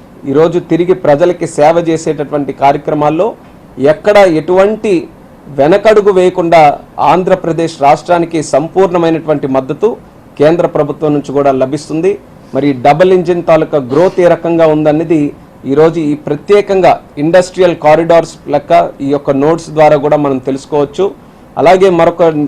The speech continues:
నిర్ణయం మనం తీసుకున్నటువంటిది పోలవరం ప్రాజెక్టుకి సంబంధించినటువంటి పన్నెండు వేల కోట్ల రూపాయలు కూడా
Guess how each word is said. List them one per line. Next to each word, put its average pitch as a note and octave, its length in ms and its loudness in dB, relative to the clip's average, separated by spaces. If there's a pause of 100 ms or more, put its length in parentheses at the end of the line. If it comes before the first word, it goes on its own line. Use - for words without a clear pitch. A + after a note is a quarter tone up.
(120)
నిర్ణయం F3 420 0
మనం E3 160 0
తీసుకున్నటువంటిది D#3 960 -4 (460)
పోలవరం F#3+ 420 4
ప్రాజెక్టుకి E3 520 -2
సంబంధించినటువంటి D3+ 1160 -2 (300)
పన్నెండు F3 320 2
వేల D#3+ 240 2
కోట్ల D#3+ 360 -2
రూపాయలు D#3 400 2
కూడా E3+ 340 0